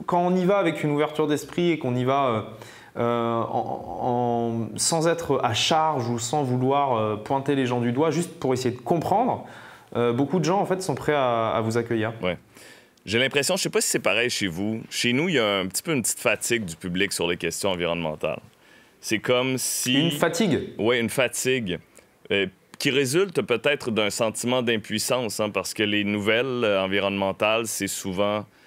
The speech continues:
Speaker 2: des mauvaises nouvelles, euh, euh, qui nous disent que ça va aller très, très mal. Et on a l'impression qu'on n'a aucune prise sur, euh, sur ce qui nous est expliqué.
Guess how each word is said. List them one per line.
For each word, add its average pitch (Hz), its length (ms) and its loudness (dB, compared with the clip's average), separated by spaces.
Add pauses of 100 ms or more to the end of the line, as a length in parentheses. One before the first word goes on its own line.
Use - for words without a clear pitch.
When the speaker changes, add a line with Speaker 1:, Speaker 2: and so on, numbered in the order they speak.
(240)
Speaker 2:
des 107 220 0
mauvaises 104 460 2
nouvelles, 101 560 2 (560)
euh, 92 560 0 (340)
euh, 92 460 0 (100)
qui 117 220 -2
nous 110 160 0
disent 107 400 -2
que 107 140 -2
ça 101 220 -2
va 104 160 2
aller 104 240 0
très, - 200 -2
très 107 220 -2
mal. 107 460 0 (220)
Et 104 140 2
on 120 140 0
a 117 60 0
l'impression 123 420 -2
qu'on 127 100 0
n'a 113 80 0
aucune 113 380 -2
prise 101 640 -2
sur, 90 360 -2
euh, 78 140 -2
sur 90 240 -6
ce - 220 -6
qui 117 120 -4
nous 101 240 -2
est 107 100 2
expliqué. 92 760 -4